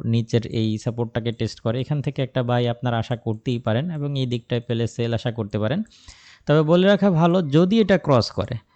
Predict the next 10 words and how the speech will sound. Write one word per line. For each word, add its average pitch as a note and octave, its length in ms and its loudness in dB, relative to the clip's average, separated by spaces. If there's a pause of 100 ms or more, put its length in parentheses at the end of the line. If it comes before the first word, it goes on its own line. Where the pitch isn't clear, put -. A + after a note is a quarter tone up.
(340)
যদি C3+ 460 6
এটা C3+ 160 4
উপরের E3 400 0
দিক D#3 160 -2
থেকে C#3+ 240 0
ক্রস B2 280 2
করে C#3 240 0
তাহলে A#2+ 400 2
এটা A2 240 0
সোজা A2+ 640 0